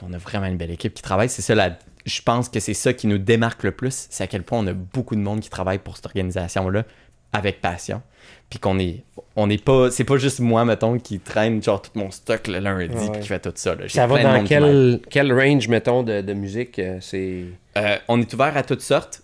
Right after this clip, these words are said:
Speaker 1: Les, les règles, c'est un peu, c'est les suivantes.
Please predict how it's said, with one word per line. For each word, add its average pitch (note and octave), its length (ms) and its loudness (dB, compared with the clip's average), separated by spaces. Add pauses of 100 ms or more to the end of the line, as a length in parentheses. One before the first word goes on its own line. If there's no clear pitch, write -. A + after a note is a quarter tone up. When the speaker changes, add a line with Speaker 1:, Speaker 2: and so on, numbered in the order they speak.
(120)
Speaker 1:
Les, G#2+ 400 4
les G#2 160 4
règles, A2 500 0
c'est G2 280 0
un F#2 80 2
peu, G#2+ 480 0
c'est - 160 -4
les G2+ 80 2
suivantes. A2+ 500 0